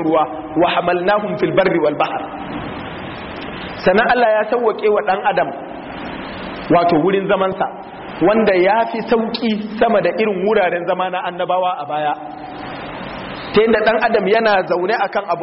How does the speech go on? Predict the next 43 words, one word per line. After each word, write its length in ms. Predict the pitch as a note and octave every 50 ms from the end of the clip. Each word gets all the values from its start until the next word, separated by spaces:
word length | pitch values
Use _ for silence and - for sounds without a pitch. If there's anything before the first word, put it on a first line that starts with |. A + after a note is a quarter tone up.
| F3+ E3
amma 160 | D#3+ F3+ F#3+ G3
zai 140 | F#3 G#3+ G#3 G#3
iya 120 | G3 F#3+
jinsa 280 | D3+ F#3 F#3+ F3 - D3+
ya 140 | D#3+ E3
tafi 180 | D#3+ D#3+ C3+ - D3 -
sama. 160 | D#3+ D3 C3 - - - - - - - -
Zai 160 | D3+ A3 A3
danna 240 | F#3+ A3+ A#3+ A#3+ A3+
wani 160 | G#3 G#3+ A3+
abu 160 | A3 G3+ E3+ F3
ya 80 | D#3+ E3
ɗauka 220 | G3+ G3+ G3 F#3 F3
shi 140 | - - F#3
ya 20 |
kai 140 | E3+ - G3+ F#3+
shi 100 | - F3 -
sama, 240 | G#3+ G#3 F#3+ F#3 - - - - - - - - - D#3+
ya 80 | E3 E3
dawo 240 | E3+ F#3+ G3+ G#3 G3+
da 80 | F#3
shi 160 | F3 F3+ F3
ƙasa. 260 | E3+ - F#3+ F3+ - C3+ A#2+ B2+
Da 100 | C#3+ G3 A#3+ G3+
ba 80 | F#3
za 80 | F#3 A#3
a 140 | - - F#3 - F3+
iya 80 | F3
wannan 240 | E3 D#3 D3+ D3+ C3+
ba. 120 | - - - - - - - - - - - - - - - - - - - - - - - - - - - - - - - - - - -
Sannan 220 | - E3+ G3 A#3 D4
Allah 160 | C4 C4 A#3+
ya 100 | A3 G#3 -
sauwaƙa 340 | B3 B3 A#3 A3 A3 - A3
wa 120 | A3+ A3 F#3+
mutum 240 | F3 E3+ E3+ A3+ F#3+ -
abubuwa 380 | - F#3+ G#3+ A#3 G3+ A#3 A#3 A3
da 100 | E3+ F3
yawa, 220 | G3 G#3 G3+ G3+ D#3+ - - - - - - - - - - - - - - - - -
hanyar 340 | - - G3 A3+ A3+ G#3+ G3
sadarwa 500 | F#3+ G3+ F#3+ F#3+ F#3 G3+ G#3 F#3+ F3+ E3 E3
ɗin 160 | E3+ F3+ F3+ E3
nan. 120 | C#3